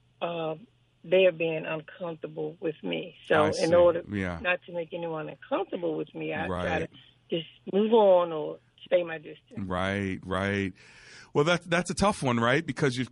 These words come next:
Speaker 2: you don't wanna give compromise on your standards, and you don't want to feel like, uh, you're making them uncomfortable. And so it seems like you're gonna have to find a couple of people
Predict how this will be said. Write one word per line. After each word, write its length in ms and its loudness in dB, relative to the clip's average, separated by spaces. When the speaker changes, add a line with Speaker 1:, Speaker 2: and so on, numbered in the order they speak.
Speaker 2:
you 160 0
don't 200 0
wanna 240 2
give 440 -2
compromise 680 0
on 160 -2
your 80 -4
standards, 680 -2
and 120 -4
you 280 -2
don't 340 -4
want 220 -6
to 120 -4
feel 440 0
like, 380 -4
uh, 60 2
you're 200 2
making 400 2
them 240 4
uncomfortable. 1000 0
And 160 -4
so 220 0
it 120 -2
seems 300 -4
like 160 -2
you're 80 -6
gonna 120 -2
have 140 -4
to 80 -8
find 360 -6
a 40 -6
couple 340 -4
of 100 -6
people 520 -2